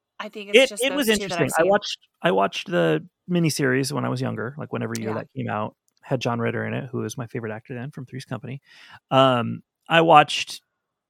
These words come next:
Speaker 2: parts one and two in the theater when they came out. Part one was, like, acclaimed and being really great, and part two people were just really, really let down by. And I don't know, I, I, I enjoyed seeing it in the theater, like, seeing the adaptation, but it's almost like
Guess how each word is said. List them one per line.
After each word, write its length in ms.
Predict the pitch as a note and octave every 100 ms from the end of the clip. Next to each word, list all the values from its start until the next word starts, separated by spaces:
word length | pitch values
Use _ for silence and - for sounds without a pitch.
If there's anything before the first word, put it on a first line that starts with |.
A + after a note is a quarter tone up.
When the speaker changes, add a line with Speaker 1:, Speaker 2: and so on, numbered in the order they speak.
| _ _ -
Speaker 2:
parts 320 | E3 D3 -
one 180 | C#3+ D3
and 220 | C3+ C3
two 480 | - B2 A#2+ A#2 A#2+
in 80 | A#2
the 80 | A2+
theater 320 | B2 A2+ A2+
when 120 | A2
they 100 | A2+
came 240 | - A#2+
out. 220 | G#2+ G#2 -
Part 220 | C#3+ C3+
one 160 | C3+ C3
was, 140 | A2+
like, 240 | A2+ - -
acclaimed 520 | - - A2+ G#2 G2+
and 120 | A2+ G#2
being 260 | G#2+ G2+ A2
really 200 | A2+ G#2+
great, 280 | G#2 G#2 D3
and 160 | A2
part 200 | - A2+
two 180 | - A2
people 260 | G2+ A#2 -
were 80 | A2
just 300 | G2+ - - _ -
really, 240 | G#2+ G2+
really 280 | G#2+ G2+ G2
let 160 | G#2 -
down 280 | A2 G2
by. 260 | G#2 - G#2+ -
And 300 | A2+ G#2 G#2+ _ _ _ _ _ _ _ - - -
I 40 | D#3
don't 100 | D#3
know, 240 | D3+ A#2+
I, 220 | A#2+ C#3+ - _ -
I, 360 | D3+ C3 C3 - _ _ _ _ _ -
I 40 |
enjoyed 520 | D3+ C3 D3 D3 C#3+ -
seeing 320 | - - C3+ D#3
it 40 |
in 60 | C3+
the 60 |
theater, 300 | - C3+ C#3
like, 120 | B2+
seeing 180 | - B2+
the 100 | A2+
adaptation, 580 | A2 G#2 - A#2+ - C#3
but 100 | A2+
it's 140 | A2
almost 260 | A#2+ A2+ -
like 280 | A2+ G2+